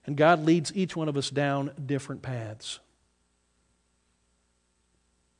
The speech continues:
And I don't know where he's calling you,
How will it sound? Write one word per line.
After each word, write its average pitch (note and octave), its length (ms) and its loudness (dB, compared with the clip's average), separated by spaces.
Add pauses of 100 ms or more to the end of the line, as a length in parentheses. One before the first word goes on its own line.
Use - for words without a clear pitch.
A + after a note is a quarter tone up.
(1200)
And D#3+ 140 -6
I B3+ 80 -4
don't G#3+ 120 -6
know C#3+ 100 -4
where B2 180 -2
he's A#2+ 160 -8
calling G#2 420 -12
you, G2+ 160 -14